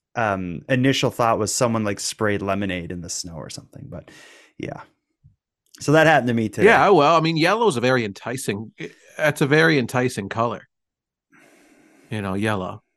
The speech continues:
Speaker 1: Yeah, it is.
Speaker 2: Yellow is, is generally associated with being happy, sunshine,
Speaker 1: Jealousy.
Speaker 2: uh,
Speaker 1: Isn't it?
Speaker 2: flowers, you know, all lemonade, as your, as your son indicated.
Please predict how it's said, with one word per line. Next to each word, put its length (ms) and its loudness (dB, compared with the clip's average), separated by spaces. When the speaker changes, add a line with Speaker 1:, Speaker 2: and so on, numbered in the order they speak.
Speaker 1:
Yeah, 240 -12
it 140 -10
is. 80 -6
Speaker 2:
Yellow 360 2
is, 220 0
is 220 -4
generally 600 -2
associated 600 -2
with 140 -6
being 260 -4
happy, 840 -4
sunshine, 1120 -4
Speaker 1:
Jealousy. 440 0
Speaker 2:
uh, 40 -6
Speaker 1:
Isn't 400 -2
it? 60 -12
Speaker 2:
flowers, 920 2
you 100 -4
know, 180 -2
all 340 2
lemonade, 760 0
as 200 -4
your, 160 -6
as 160 -8
your 100 -8
son 260 -2
indicated. 720 -4